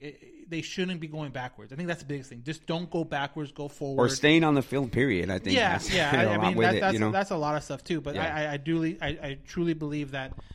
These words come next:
Speaker 1: um, if those guys do take the next step forward, all those guys, uh, the Angels will be in a really good situation. It's just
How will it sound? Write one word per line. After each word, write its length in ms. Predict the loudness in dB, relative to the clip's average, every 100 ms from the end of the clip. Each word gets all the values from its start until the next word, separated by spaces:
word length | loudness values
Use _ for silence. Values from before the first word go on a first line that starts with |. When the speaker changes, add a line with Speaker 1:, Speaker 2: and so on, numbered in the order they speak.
| -20 -18
Speaker 1:
um, 420 | -16 -14 -16 -20 -20 _ _ _ -16
if 160 | -12
those 220 | -8 -8
guys 320 | -6 -6 -6 -10 -20 -8
do 180 | -6 -6
take 240 | -8 -10
the 80 | -10
next 300 | -10 -10 -12
step 340 | -10 -10 -10
forward, 480 | -8 -6 -4 -8 -10 -10
all 220 | -6 -6
those 180 | -8 -12
guys, 360 | -10 -8 -10 -12 _ _ _ -16
uh, 180 | -14 -14
the 140 | -16
Angels 300 | -12 -10 -10
will 100 | -12 -12
be 120 | -12
in 60 | -10
a 40 |
really 200 | -8 -6
good 120 | -8
situation. 580 | -10 -12 -10 -10 -10 -12
It's 100 | -8
just 220 | -8 -10